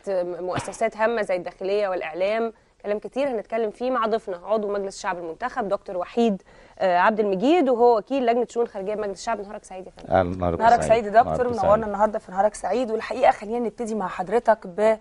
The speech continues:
Speaker 3: آه، المادة تمانية وعشرين في الدستور، واللي بتنص على تحسين، آه،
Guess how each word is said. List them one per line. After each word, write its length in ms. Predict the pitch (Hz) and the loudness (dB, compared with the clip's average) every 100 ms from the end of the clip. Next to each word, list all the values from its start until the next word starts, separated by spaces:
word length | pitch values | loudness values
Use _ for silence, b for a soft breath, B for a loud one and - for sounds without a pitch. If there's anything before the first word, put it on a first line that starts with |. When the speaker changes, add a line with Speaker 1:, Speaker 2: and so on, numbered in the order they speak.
| b b b | b b b
Speaker 3:
آه، 680 | - 185 185 180 180 180 180 | 0 2 2 0 0 0 0
المادة 240 | 180 277 285 | 2 2 2
تمانية 400 | 240 233 285 247 | 4 4 6 4
وعشرين 580 | 196 - 208 269 311 | 2 -6 -4 0 0
في 200 | 262 - | -2 0
الدستور، 840 | 233 233 185 175 190 - 240 285 311 | 0 2 -2 -6 -12 -10 -4 0 2
واللي 200 | 294 254 | 4 2
بتنص 460 | 196 220 269 330 | -2 -4 -4 0
على 280 | 233 233 285 269 | 4 6 4 0
تحسين، 580 | 185 - - 262 277 | -8 -16 -12 -6 -2
آه، 60 | 285 | -2